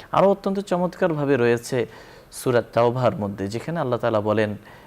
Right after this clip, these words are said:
"ইন্নাল্লাহা আশতারা মিনাল মুমিনিনা আনফুসাহুম ওয়া আমওয়ালাহুম বিআন্না লাহুমুল জান্নাহ।" আল্লাহ জান্নাতের বিনিময়ে তোমাদের জীবন এবং সম্পদকে ক্রয় করে নিয়েছেন। এভাবে আল্লাহ রাব্বুল আলামিন আমাদেরকে জান্নাতের প্রতি উদ্বুদ্ধ করেছেন,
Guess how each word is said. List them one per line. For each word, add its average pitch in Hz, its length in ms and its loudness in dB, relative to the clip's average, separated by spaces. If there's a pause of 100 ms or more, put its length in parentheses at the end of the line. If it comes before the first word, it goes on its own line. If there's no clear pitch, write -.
(140)
"ইন্নাল্লাহা 135 520 2
আশতারা 139 560 0
মিনাল 135 360 -2
মুমিনিনা 139 640 -4
আনফুসাহুম 120 960 -4
ওয়া - 120 -2
আমওয়ালাহুম 123 680 0
বিআন্না 139 380 -4
লাহুমুল 107 460 -4
জান্নাহ।" 113 360 -6 (560)
আল্লাহ 139 280 6
জান্নাতের 156 580 2
বিনিময়ে 123 600 4
তোমাদের 151 400 -2
জীবন 139 360 -2
এবং 120 220 0
সম্পদকে 113 800 -4 (380)
ক্রয় - 240 0
করে - 260 -10
নিয়েছেন। - 600 -14 (500)
এভাবে 185 340 4
আল্লাহ 175 220 4
রাব্বুল 175 280 2
আলামিন 175 540 2
আমাদেরকে 147 460 0 (100)
জান্নাতের 156 480 -2
প্রতি 165 320 -4
উদ্বুদ্ধ 151 500 -2
করেছেন, 101 480 -4